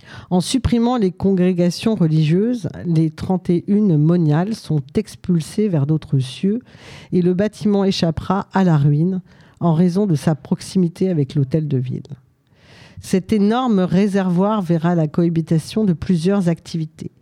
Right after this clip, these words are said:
La bourse de commerce dès dix-huit cent un, l'année suivante, les prémices de sa destination actuelle se dessinent avec la création d'un muséum, mais on y trouvera aussi, à partir des années dix-huit cent trente, l'école des beaux-arts,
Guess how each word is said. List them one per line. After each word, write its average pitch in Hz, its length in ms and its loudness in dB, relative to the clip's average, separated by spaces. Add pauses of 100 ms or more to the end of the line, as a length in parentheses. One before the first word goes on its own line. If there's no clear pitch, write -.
(580)
La 151 120 2
bourse 180 460 -2
de 160 80 2
commerce 175 600 -2
dès 151 180 2
dix-huit 143 320 0
cent 170 320 -2
un, 214 240 -2 (500)
l'année 185 260 2
suivante, 170 720 -2 (100)
les 185 160 2
prémices 202 480 0
de 170 120 2
sa 160 240 0
destination 180 760 0
actuelle 185 440 -2
se - 180 -4
dessinent 165 720 -2 (380)
avec 160 320 0
la 151 100 0
création 202 640 -2
d'un 156 180 2
muséum, 160 720 0 (400)
mais 196 120 2
on 208 100 0
y 220 80 -2
trouvera 185 400 0
aussi, 185 340 -2
à 208 60 2
partir 170 400 -2
des 151 220 2
années 160 180 2
dix-huit 170 320 0
cent 151 220 -2
trente, 180 560 -6 (400)
l'école 190 320 0
des 170 120 0
beaux-arts, 151 720 -2